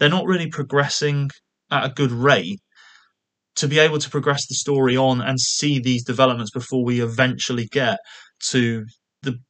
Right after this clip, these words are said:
the climax at the end of this. And I'm just worried that we're gonna miss bits out and we're gonna condense bits that could have been longer in order to spend more time in certain locations.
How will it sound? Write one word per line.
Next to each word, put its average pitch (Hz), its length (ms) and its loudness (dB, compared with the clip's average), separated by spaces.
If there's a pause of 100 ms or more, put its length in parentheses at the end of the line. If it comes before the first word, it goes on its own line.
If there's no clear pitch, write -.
(140)
the 147 100 -6
climax 143 580 2
at 92 80 -6
the 127 100 -6
end 131 200 -2
of 101 60 -6
this. 101 260 -6
And 131 80 -2
I'm 131 100 -4
just 151 200 -6
worried 139 320 4
that 120 120 0
we're 123 160 0
gonna 117 280 -4
miss 127 400 -2
bits - 320 -2
out 123 240 0
and 113 80 -6
we're 117 100 -2
gonna 120 240 -4
condense 131 580 0
bits 117 260 -4
that - 140 -14
could 123 200 -4
have 107 100 -12
been 120 240 -4
longer 120 440 0 (400)
in 139 140 0
order 131 240 0
to 127 120 -6
spend 123 320 -2
more 120 200 0
time 120 280 -2
in 113 80 -6
certain 117 320 -4
locations. 117 720 -2